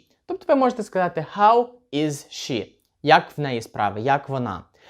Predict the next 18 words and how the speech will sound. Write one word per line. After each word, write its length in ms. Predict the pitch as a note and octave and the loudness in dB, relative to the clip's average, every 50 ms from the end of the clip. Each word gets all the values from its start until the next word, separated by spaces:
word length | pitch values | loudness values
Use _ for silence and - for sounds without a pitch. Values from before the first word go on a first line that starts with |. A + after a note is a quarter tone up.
| - - - | -20 -10 -2
Або 320 | - D3+ D3 D3+ F#3 G3+ | 2 2 4 6 6 4
як 300 | F3+ - D#3 F#3+ B3 - | 4 4 2 0 0 -2
сказати, 720 | - - - - G3 F3+ D#3+ D#3 D3 D3+ - - F#3+ F3+ - - | -8 -14 -8 -4 -4 0 0 0 0 0 -2 -4 -6 -6 -6 -8
як 440 | C#3+ B2 D3+ D#3 E3 F3 A#3+ - | -8 -4 -2 0 0 0 -2 -6
в 120 | - _ _ | -14 _ _
тебе 320 | - - E3 F3+ E3 C#3 | -6 -2 0 0 0 0
справи, 460 | B2 - - - A#2+ A2 G#2 G2+ A2 | -4 -6 -8 -4 -2 -2 -2 -4 -4
як 300 | A2 B2+ D3+ D#3+ E3 - | -4 -2 -2 -2 -2 -4
ти. 400 | - - - E3+ C3 F#2+ - - _ _ _ _ _ _ | -8 -4 -2 0 0 0 -4 -8 _ _ _ _ _ _
Тут 160 | _ - G#3 A3 | _ 2 2 4
вже 160 | G3+ A3+ A3+ | 4 2 0
трішки 340 | A3 G3 G#3 G3+ - - F3+ | 0 0 -2 -2 -4 -8 -10
складніше, 500 | - - F3+ D#3 C#3+ C#3+ D3 E3+ F3+ E3 | -6 -4 -4 -2 -2 -4 -4 -6 -6 -6
тому 280 | - D#3+ E3 F3+ G3 | -6 -4 -4 -4 -6
що 220 | F#3 - - F3 - | -6 -6 -8 -8 -6
ось 160 | D3 D3 - | -6 -8 -6
це 240 | - E3+ E3+ E3+ - | -2 -2 -2 -2 -2
is 380 | E3+ F3+ E3 C#3 D#3+ G#3+ G#3 - | -2 0 2 2 0 0 -2 -8